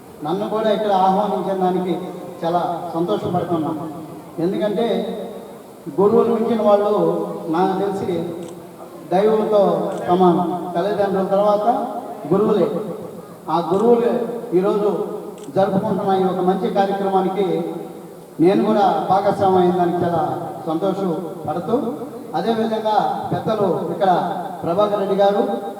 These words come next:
అదేవిధంగా మా అన్నగారు, పెద్దలందరూ కూడా మా ఈ ఒక వ్యవస్థాపకుడు మా కమలాకర్ అన్నగారికి ప్రత్యేక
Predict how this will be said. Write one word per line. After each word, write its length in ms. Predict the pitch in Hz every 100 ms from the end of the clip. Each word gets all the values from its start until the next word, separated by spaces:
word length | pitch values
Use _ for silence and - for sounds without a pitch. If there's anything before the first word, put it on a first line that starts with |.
| -
అదేవిధంగా 500 | 185 208 208 208 190 185
మా 100 | 180 175 156 - - - - - 160
అన్నగారు, 440 | 196 202 202 226 254 247 233 - -
పెద్దలందరూ 500 | 170 185 208 214 233 220
కూడా 140 | 208 196
మా 100 | 190 180 - - - 180
ఈ 40 | 185
ఒక 80 | 190 180 175
వ్యవస్థాపకుడు 760 | 214 220 214 190 180 190 175 160
మా 100 | 170 165 - - - -
కమలాకర్ 440 | 185 208 202 202
అన్నగారికి 520 | 190 180 175 170 185 160 165 156 - -
ప్రత్యేక 400 | 160 185 196 196